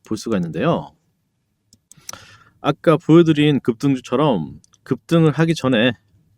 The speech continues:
완전 저점에서 제가 추천드리려는 건데요. 지금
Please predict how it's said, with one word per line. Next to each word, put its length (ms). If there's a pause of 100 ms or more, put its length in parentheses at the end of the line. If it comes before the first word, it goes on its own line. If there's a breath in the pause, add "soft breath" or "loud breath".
완전 480
저점에서 1160 (760 soft breath)
제가 200
추천드리려는 680
건데요. 340 (440)
지금 360